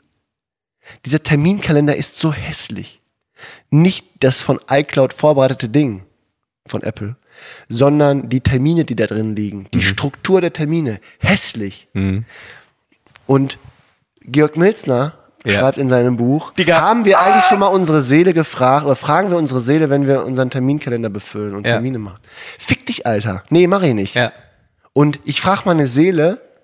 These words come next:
Speaker 2: Ich glaub, er
Speaker 1: wenn ich
Speaker 2: zitiert da sogar jemanden, ne?
Speaker 1: Ja, ich glaub
Speaker 2: Es
Speaker 1: auch.
Speaker 2: hat wieder noch mal
Speaker 1: Ja,
Speaker 2: jemand
Speaker 1: ja,
Speaker 2: anders
Speaker 1: ja,
Speaker 2: gesagt
Speaker 1: jemand.
Speaker 2: und, äh, das ist mega.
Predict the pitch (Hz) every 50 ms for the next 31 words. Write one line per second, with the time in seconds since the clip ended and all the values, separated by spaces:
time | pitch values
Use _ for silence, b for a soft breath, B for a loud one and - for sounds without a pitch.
0 | _ _ - - - 110 101 92 113 139 156 175 175 - 165 139 - 120 101 92
1 | 98 - 95 92 92 95 101 101 95 90 - 95 95 117 156 104 104 104 101 -
2 | - 113 107 107 131 123 - - 123 117 123 127 139 127 127 170 165 156 147 120
3 | 101 98 98 98 104 101 92 90 104 104 104 - - - 90 101 104 101 95 95
4 | 101 104 - - - - - 80 - 117 - - - - 107 110 107 95 80 90